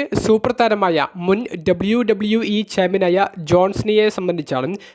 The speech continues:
SummerSlam രണ്ടായിരത്തി ഇരുപത്തി അഞ്ച് കഴിഞ്ഞതിന് ശേഷം, ഏഹ്, ബ്രോക്ക് ലെസ്നർ, ഏഹ്, ജോൺ സീനയെ ആക്രമിച്ചതിന് ശേഷമുള്ള ജോൺ സീനയുടെ ആദ്യ പ്രതികരണം നമുക്കിപ്പോൾ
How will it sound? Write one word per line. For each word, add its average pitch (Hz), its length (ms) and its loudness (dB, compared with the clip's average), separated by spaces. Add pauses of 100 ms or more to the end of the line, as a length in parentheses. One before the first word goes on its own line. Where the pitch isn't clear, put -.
SummerSlam 247 580 0
രണ്ടായിരത്തി 233 360 2
ഇരുപത്തി 214 400 0
അഞ്ച് 202 300 0
കഴിഞ്ഞതിന് 190 460 0
ശേഷം, 165 380 0 (220)
ഏഹ്, 170 180 2
ബ്രോക്ക് 190 420 0
ലെസ്നർ, 190 340 0 (100)
ഏഹ്, 190 220 2
ജോൺ 180 240 2
സീനയെ 196 440 -4
ആക്രമിച്ചതിന് 190 760 -2
ശേഷമുള്ള 180 540 2
ജോൺ 170 260 2
സീനയുടെ 185 400 0 (200)
ആദ്യ 190 380 4
പ്രതികരണം 185 540 -2
നമുക്കിപ്പോൾ 175 440 0